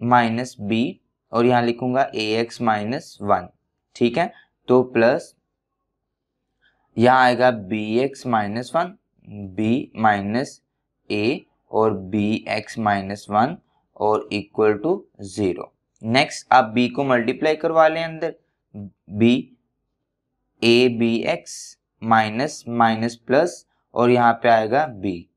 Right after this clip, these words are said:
ठीक है। और नीचे वाली फिर वैल्यू वैसे ही आ जाएगी और यहाँ पे मैं लिखूंगा बी माइनस को इससे माइनस ए बी एक्स और माइनस माइनस प्लस ए और नीचे क्या आएगा आपके पास, बीएक्स माइनस वन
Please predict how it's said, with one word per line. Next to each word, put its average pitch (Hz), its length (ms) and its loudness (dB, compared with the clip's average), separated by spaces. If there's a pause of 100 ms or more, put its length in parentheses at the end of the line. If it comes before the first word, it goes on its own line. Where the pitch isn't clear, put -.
(180)
ठीक 113 200 -2
है। 147 120 0
और 113 220 -2
नीचे 113 300 0
वाली 127 220 4
फिर 123 220 0
वैल्यू 147 340 2
वैसे 170 280 -2
ही 170 80 0
आ 165 100 4
जाएगी 165 340 -8 (600)
और 120 140 4
यहाँ 127 200 6
पे 131 120 -4
मैं 127 140 -2
लिखूंगा 127 460 -2 (640)
बी 117 540 2 (280)
माइनस 120 460 0
को 135 160 2
इससे 135 280 0
माइनस 117 520 -2
ए 104 260 0 (120)
बी 107 440 -2
एक्स - 340 -4 (260)
और 120 160 2
माइनस 113 360 -2
माइनस 120 300 -2
प्लस 117 480 -4 (160)
ए 107 380 -2 (440)
और 113 120 2
नीचे 113 380 0
क्या 117 200 2
आएगा 117 220 2
आपके 113 220 -2
पास, 120 420 -2
बीएक्स 104 880 -8
माइनस 101 460 -2
वन 135 200 -2